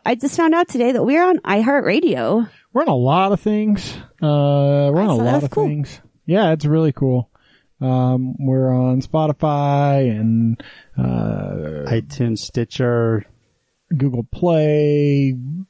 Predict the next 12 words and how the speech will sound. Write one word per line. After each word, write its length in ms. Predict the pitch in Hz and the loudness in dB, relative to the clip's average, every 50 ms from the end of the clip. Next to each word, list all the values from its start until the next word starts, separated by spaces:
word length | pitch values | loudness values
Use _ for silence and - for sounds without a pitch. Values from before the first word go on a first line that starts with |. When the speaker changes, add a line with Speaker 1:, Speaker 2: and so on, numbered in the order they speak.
| - 175 151 | -4 -2 0
Speaker 2:
Basically, 600 | 147 170 165 160 - - 170 151 - 156 147 139 | 2 2 0 0 0 -2 -4 -4 -2 0 0 0
our 120 | 135 123 | 0 0
feed's 300 | - - 135 127 117 117 | -2 -2 -2 -2 0 0
all 160 | 120 113 113 | -2 -2 -2
over 140 | 113 113 113 | -2 -2 -2
the 80 | 113 - | -2 -2
place. 360 | - 123 120 117 - - - - _ _ _ _ _ _ _ _ _ _ _ - - _ - - - _ _ - | -2 -2 -2 -4 -6 -10 -18 -20 _ _ _ _ _ _ _ _ _ _ _ -20 -20 _ -20 -20 -20 _ _ -20
So, 500 | - - - 113 110 107 107 104 95 - - _ _ _ _ _ - 233 | -10 -6 -2 -2 0 0 0 -2 -2 -4 -10 _ _ _ _ _ -14 -8
um, 420 | 151 117 110 110 107 107 107 - - _ _ _ _ _ _ _ | -4 -2 -2 0 0 -2 -2 -4 -8 _ _ _ _ _ _ _
yeah. 160 | - 165 196 202 - _ _ _ _ _ _ _ _ _ _ _ _ _ _ _ - | -2 0 0 0 -2 _ _ _ _ _ _ _ _ _ _ _ _ _ _ _ -4
Speaker 3:
Very 160 | 117 117 110 | -4 -4 -4
cool. 240 | - 120 107 101 | -2 -4 -4 -4